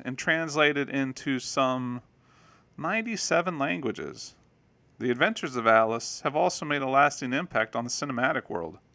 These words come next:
Just counting the straight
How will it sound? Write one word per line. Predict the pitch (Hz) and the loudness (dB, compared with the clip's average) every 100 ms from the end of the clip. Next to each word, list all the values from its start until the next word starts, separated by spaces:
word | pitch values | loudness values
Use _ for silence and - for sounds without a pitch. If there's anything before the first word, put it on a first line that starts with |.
| _ _ _ _ _ - - _ _ | _ _ _ _ _ -20 -20 _ _
Just | - 190 - | 0 2 2
counting | - 180 180 180 147 | 2 4 4 0 -4
the | |
straight | 143 - 156 175 | -4 -2 2 2